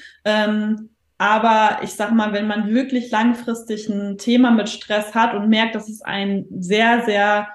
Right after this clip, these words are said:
intensiv, ja, bewegt und man wirklich darunter leidet, dann ist es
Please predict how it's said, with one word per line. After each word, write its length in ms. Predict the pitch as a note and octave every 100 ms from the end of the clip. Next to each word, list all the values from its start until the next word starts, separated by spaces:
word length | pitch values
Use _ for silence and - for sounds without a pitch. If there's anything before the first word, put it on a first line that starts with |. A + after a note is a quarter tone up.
| - _ _ _ _ _ _
intensiv, 880 | - A3 A3 G#3 G3 A3 C4+ D4 - - _ _ _ _ _ _ _ _ _
ja, 180 | G3 F3+
bewegt 680 | F3 G3+ F#3 A3 B3 D4 -
und 100 | G3+
man 260 | G3+ G#3
wirklich 260 | G3+ A#3 A#3
darunter 460 | A3 G3+ G#3 G3+ G3
leidet, 540 | G3+ G#3+ B3+ C4 B3
dann 400 | G3 G3+ G3+ - _ _ _ -
ist 160 | A#3
es 280 | A#3 - -